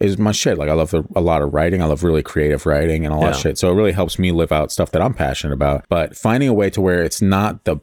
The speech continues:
Speaker 1: the cornerstone of our, like,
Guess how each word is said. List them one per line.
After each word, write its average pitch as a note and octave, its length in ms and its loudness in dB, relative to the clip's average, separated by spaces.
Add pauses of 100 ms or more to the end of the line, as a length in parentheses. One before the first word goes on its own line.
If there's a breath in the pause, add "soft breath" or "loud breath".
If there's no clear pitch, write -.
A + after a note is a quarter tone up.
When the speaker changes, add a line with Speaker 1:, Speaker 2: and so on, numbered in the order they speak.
Speaker 1:
the D#2+ 160 -2 (500)
cornerstone F2 840 0
of D#2+ 480 0 (280)
our, F2 400 0 (280)
like, E2+ 220 0